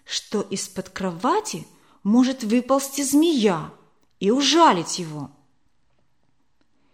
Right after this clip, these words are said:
Однажды вместе с папой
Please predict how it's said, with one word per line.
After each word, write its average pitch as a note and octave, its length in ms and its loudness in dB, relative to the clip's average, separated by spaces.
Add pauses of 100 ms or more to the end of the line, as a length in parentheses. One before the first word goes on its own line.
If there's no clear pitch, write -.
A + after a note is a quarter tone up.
(480)
Однажды G3+ 680 -4
вместе A3 560 2
с - 100 -6
папой F#3 560 -2